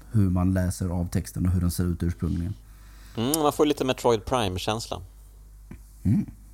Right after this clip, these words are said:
Speaker 1: Mm.
Speaker 2: Ja, men hur tog du dig in i The Tower of Quantum Knowledge då?
Speaker 1: <laughs> Jo, eh, det visar ju sig att man ska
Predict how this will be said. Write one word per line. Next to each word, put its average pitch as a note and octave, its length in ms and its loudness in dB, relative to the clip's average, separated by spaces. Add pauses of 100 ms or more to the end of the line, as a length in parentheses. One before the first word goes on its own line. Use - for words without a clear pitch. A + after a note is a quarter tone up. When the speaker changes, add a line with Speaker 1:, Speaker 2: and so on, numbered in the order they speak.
(120)
Speaker 1:
Mm. F#2 180 -2 (540)
Speaker 2:
Ja, E3+ 240 8
men F#3+ 100 4
hur G#3 60 6
tog G#3 180 6
du F#3+ 60 8
dig F3+ 120 4
in G3+ 160 2
i D3+ 160 4
The C3+ 60 -2
Tower C3+ 360 4
of B2 100 0
Quantum B2 440 0
Knowledge A#2+ 380 2
då? F#2 140 0
Speaker 1:
<laughs> F#2+ 60 -8 (800)
Jo, C3 420 2 (280)
eh, A#2+ 480 2 (400)
det G#2+ 160 0
visar C3+ 320 0
ju B2 80 2
sig B2+ 120 -2
att A#2 80 -2
man B2 100 4
ska A#2+ 140 -2